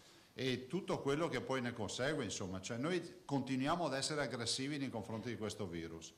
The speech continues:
Abbiamo appena concluso un fine settimana importante. Lasciatemi ringraziare i veneti,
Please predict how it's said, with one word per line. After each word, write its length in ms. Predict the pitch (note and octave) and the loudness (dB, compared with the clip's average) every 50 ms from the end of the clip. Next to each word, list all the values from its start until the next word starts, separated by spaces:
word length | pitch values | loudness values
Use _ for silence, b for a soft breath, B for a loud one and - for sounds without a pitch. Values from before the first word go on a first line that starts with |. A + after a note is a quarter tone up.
| - - - | -20 -16 -6
Abbiamo 340 | - A2+ A2 C#3 C#3+ C#3 C3+ | -4 0 2 4 4 4 4
appena 400 | B2 - - D3+ D#3+ D#3+ D3+ C3 | 2 0 -2 -2 0 2 2 0
concluso 480 | A2 A#2+ A#2+ G#2 G2 B2+ C#3 B2+ B2 B2+ | 0 0 -4 -2 -2 -2 -2 0 0 0
un 80 | G#2+ | -2
fine 240 | - - B2+ A#2 A2+ | -2 -4 -4 -2 0
settimana 640 | G#2+ - A2+ - - - F#2+ F2 F#2 F#2+ F#2 E2+ E2 - B B B B B | -2 -2 -4 -4 -6 -6 -4 -4 -2 -2 -4 -4 -6 -10 B B B B B
importante. 960 | - G#2+ G2+ G2 A2 G#2 G2 - - F#2+ F2+ F2 F2+ F2 - C#3 D#3 D#3+ D#3 B B B B B B B B B B B B B | -6 -4 -4 -2 -2 -4 -4 -2 -6 -6 -6 -6 -8 -6 -2 -2 -2 -2 -4 B B B B B B B B B B B B B
Lasciatemi 640 | - A#2 C3 B2+ - E3 E3 E3+ E3 E3+ D#3 C#3+ C#3 | -2 0 2 4 6 6 6 4 4 2 0 0 2
ringraziare 680 | C3 C#3 C#3 C3 C3+ C3 B2+ - D3+ D#3 D3+ D3 C#3+ | 2 2 0 2 0 0 0 0 2 4 4 4 4
i 60 | C3 A#2+ | 0 2
veneti, 680 | B2+ C3 C3+ C3+ B2+ A#2 G#2 - - F#2+ E2+ D#2+ D#2+ | 2 2 2 2 0 -2 -2 -4 -4 -6 -6 -6 -8